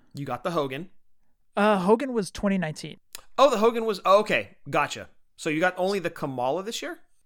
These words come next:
Speaker 2: I think I was middle of the road on that prediction, if e-, if even touching the middle of the road. Scott, you said the wallet heat in twenty twenty will be insane, even unbearable. And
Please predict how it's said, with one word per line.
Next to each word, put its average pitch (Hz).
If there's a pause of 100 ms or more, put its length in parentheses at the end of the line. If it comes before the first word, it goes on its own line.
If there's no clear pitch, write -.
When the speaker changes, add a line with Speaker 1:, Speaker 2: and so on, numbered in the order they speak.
Speaker 2:
I 208
think 240
I 226
was 170
middle 196
of 180
the 170
road 165
on 151
that 151
prediction, 156 (220)
if 175
e-, 165
if 170
even 165
touching 147
the 143
middle 147
of 143
the 147
road. 147 (960)
Scott, 240
you 208
said 220
the 202
wallet 208
heat 214
in 185
twenty 202
twenty 202
will 180
be 185
insane, 214
even 277 (280)
unbearable. 185 (540)
And 160